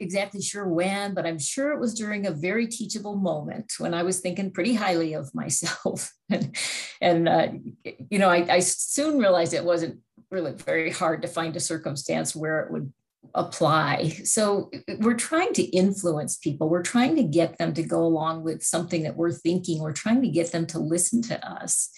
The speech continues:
And if the first step we take is to be condescending or put them down or, or judge or, uh,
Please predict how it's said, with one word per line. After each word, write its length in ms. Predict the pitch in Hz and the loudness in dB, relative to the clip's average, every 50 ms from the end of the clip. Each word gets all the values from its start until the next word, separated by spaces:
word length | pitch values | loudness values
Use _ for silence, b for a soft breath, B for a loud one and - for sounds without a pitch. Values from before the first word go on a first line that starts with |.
| B B B B B B B B B B B | B B B B B B B B B B B
And 140 | - 214 226 | 4 6 6
if 140 | 233 226 - | 6 6 4
the 80 | 233 | 0
first 340 | 226 - 226 247 277 277 - | 0 2 4 2 4 4 2
step 400 | - - - - 208 214 214 214 - | 0 0 2 2 2 2 2 -2 -2
we 300 | 185 190 180 180 170 175 | -2 -2 0 -2 -4 -6
take 680 | - - - 233 262 277 254 165 160 156 143 - - | -8 -8 -4 -2 0 0 2 0 0 -2 -4 -6 -4
is 280 | - 180 180 180 180 - - | 0 0 2 2 0 0 0
to 120 | - 185 | 0 0
be 140 | 165 160 185 - | 2 0 0 -2
condescending 1000 | - - 185 214 214 202 190 190 - - - 190 202 214 214 208 175 143 151 151 | -2 -2 2 2 4 4 4 2 2 2 2 4 4 6 6 6 4 2 0 0
or 200 | 156 156 156 - | -2 -4 -4 -4
put 260 | - 220 220 - - | -6 -6 -6 -4 -2
them 260 | - 185 180 175 156 | -2 0 0 0 0
down 560 | 139 170 156 165 185 208 202 185 156 156 151 156 | 0 0 0 0 0 0 0 0 -2 -2 -2 0
or, 340 | 156 151 156 156 156 - - | 0 0 0 0 -2 -4 -4
or 260 | - 165 160 165 165 143 | -2 -2 -2 -2 -4 -4
judge 640 | 135 143 170 180 196 196 185 165 160 156 139 143 - - | -2 0 0 2 2 2 2 2 0 0 -4 -6 -6 -4
or, 460 | 170 165 170 165 160 160 160 - B B B B B B B B B B B | -2 -2 0 0 0 -2 -2 -6 B B B B B B B B B B B
uh, 80 | - - | -12 -10